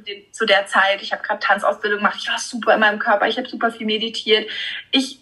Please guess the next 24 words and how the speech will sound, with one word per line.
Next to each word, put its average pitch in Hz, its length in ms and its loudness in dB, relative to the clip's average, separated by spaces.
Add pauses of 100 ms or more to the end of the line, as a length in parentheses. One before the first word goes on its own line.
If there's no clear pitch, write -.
(160)
äh, 240 80 2
gehör 285 280 4
zu 330 100 -4
den 277 120 0
Glücklichen, 254 400 -2
die 233 80 -2
tatsächlich 226 560 0
re-, 202 400 0
einen 208 180 -10
ziemlich 370 360 0
unversehrten 202 560 0
Schoßraum 202 560 -2
haben 202 260 4
und 208 140 2
mit 208 120 -2
der 220 120 -2
Sexualität, 220 680 -2
mit 214 140 -4
Tantra 214 280 2
und 214 40 2
so. 208 80 0
Also 202 160 2
ich - 140 -8
war 208 120 6